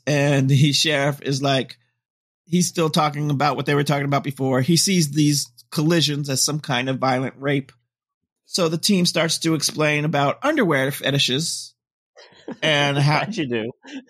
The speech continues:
Speaker 1: how it starts in adolescence with peeping in windows, then that escalates to burglarizing the object of their desire from the houses. And then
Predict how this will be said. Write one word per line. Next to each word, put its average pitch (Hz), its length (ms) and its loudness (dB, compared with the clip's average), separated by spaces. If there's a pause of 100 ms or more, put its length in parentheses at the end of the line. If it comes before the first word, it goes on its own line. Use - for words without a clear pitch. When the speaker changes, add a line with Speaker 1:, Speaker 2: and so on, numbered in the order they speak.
(140)
Speaker 1:
how 151 240 -2
it 151 120 -6
starts 160 360 -2
in 165 80 0
adolescence 147 840 0
with - 160 -4
peeping 156 280 -2
in 151 120 0
windows, 143 560 2
then 143 140 -2
that 143 140 -2
escalates 143 640 -2
to 165 100 -2
burglarizing 147 1040 0
the 139 100 -2
object 143 380 -2
of 139 80 -2
their 143 140 0
desire 143 440 0
from 147 220 -4
the 143 80 0
houses. 139 720 -2 (560)
And 147 180 -2
then 180 580 2